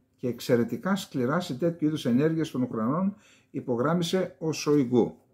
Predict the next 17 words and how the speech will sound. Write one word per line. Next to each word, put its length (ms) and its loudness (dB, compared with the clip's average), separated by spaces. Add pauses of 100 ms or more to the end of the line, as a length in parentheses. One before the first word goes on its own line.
(920)
Από 240 -2
την 160 -2
πλευρά 320 4
του, 60 -2
το 100 -4
Κρεμλίνο 460 2
ανακοίνωσε 760 2 (320)
ότι 220 -4
οι 40 4
Ουκρανοί 400 2
χρησιμοποίησαν 720 -2
δυτικής 460 -2
κατασκευής 640 -2
στρατιωτικό 580 -4
εξοπλισμό 580 -4
και 140 -4
όπλα, 460 -2